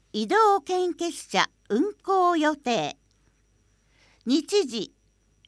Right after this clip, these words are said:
十三日木曜日午前十時から午後零時三十分。場所、防災センター。午後二時から四時、伊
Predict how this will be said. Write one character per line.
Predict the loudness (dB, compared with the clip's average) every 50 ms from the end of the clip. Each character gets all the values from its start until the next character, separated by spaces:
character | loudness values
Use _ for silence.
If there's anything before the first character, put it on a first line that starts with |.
| _ _ _ _ _ _ _ _ _ _ _ _ _ _ _ _ _ _ _ _ _ _ _ _ -2
十 | 0 0 0 0
三 | 0 -2 -2 -2 0 -2 -4
日 | -6 -8 -10 -10 -8 -8 -8 -8 -10 _ _ _
木 | -6 -4 -4 -4 -2 0 2
曜 | 4 4 4 2 0
日 | -2 -6 -12 -14 _ _ -2
午 | 0 0 2
前 | 2 2 2 2 2 0
十 | -2 -2 -2 -2 -2
時 | -4 -8 -8
か | -6 -4 -4
ら | -4 -4 -8 -8 -12 _ _ _ _ _ _ _ _ _ -2
午 | -2 0 2
後 | 2 2 2 0 _ _ -4
零 | -2 -2 -2 -2
時 | -4 -6
三 | -6 -4 -2 0 0 0 -2
十 | -2 -6 -6 -8 _
分。 | -8 -8 -6 -6 -8 -12 _ _ _
場 | -4 -4 -4
所、 | -2 0 -2 -2 -2 _ _ _
防 | 2 4 4 4
災 | 2 0 0 0 0 -2
セ | -2 -2 -2
ン | -2 -4
タ | -4 -4 -4 -4 -4 -6 -10 _ _ _ _ _ _ _ _ _ _ _ _ _ _ _ _ _ _ _ _ _ _ _ _
ー。 | 2 2
午 | 4
後 | 4 2 2 0 -2 _ -4
二 | -2 -2 0 -2
時 | -2 -6 -4
か | -2 -2 0
ら | 0 0 0 -2 -2
四 | -2 0 0 0
時、 | -2 -4 -10
伊 | -12 -14